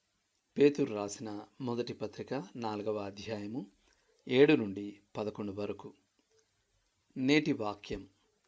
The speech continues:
అయితే అన్నిటి అంతము సమీపమై ఉన్నది. కాగా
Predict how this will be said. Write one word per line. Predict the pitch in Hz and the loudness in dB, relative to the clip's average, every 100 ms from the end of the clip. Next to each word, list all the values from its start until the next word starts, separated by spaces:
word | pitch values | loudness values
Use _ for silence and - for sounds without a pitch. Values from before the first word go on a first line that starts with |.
| _ _ _ _ _ _ _ _ - | _ _ _ _ _ _ _ _ 2
అయితే | 143 170 110 98 107 _ _ - | 2 2 -2 -2 -10 _ _ -14
అన్నిటి | 120 139 160 160 180 156 | -4 -2 -2 -4 -6 -6
అంతము | 117 117 110 104 104 - _ | -8 -6 -6 -6 -8 -12 _
సమీపమై | - - 113 127 135 123 107 120 139 | -8 -6 -2 -2 -2 -4 -6 -4 -4
ఉన్నది. | 101 101 101 101 _ _ _ _ _ _ _ _ | -4 -8 -10 -14 _ _ _ _ _ _ _ _
కాగా | - 98 104 117 | -12 -10 -8 -8